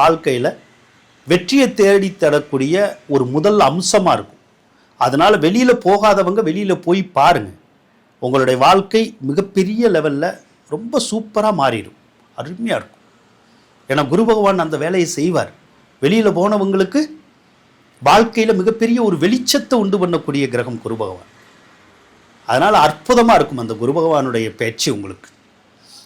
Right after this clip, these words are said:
குடும்பத்துல இருக்க சண்டை சச்சரவு பிரச்சனைகள் எல்லாம் விலகும். கோர்ட்டு கேஸ் வம்பு வழக்குகள் எல்லாம் நமக்கு தான் சாதகமா வரும். தீராத நோயும் தீரும், தீராத பகையும் தீரும், வராத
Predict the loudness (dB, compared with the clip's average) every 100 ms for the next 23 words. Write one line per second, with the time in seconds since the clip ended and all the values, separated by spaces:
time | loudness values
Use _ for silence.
0 | -2 2 4 2 2 0 0 0 -2 -2
1 | -2 -4 -4 -6 -4 -4 -4 -6 -4 -2
2 | -2 2 2 2 -2 -10 -18 _ _ 0
3 | 2 2 -2 -4 -4 -2 -2 -2 -2 -2
4 | -2 -2 -4 -8 -6 -6 -2 -2 -2 -4
5 | -8 -8 -2 -2 0 0 0 0 -4 -6
6 | -8 -12 _ _ _ _ _ _ _ _
7 | _ _ _ _ -4 2 6 6 6 4
8 | 2 0 -2 -2 -4 -6 _ _ -2 0
9 | 0 -6 _ _ _ _ _ _ _ _
10 | -6 0 4 6 6 4 2 2 2 0
11 | -4 -10 _ _ _ _ _ _ 0 2
12 | 2 0 -14 _ _ _ _ _ _ _
13 | _ _ _ -2 2 6 6 6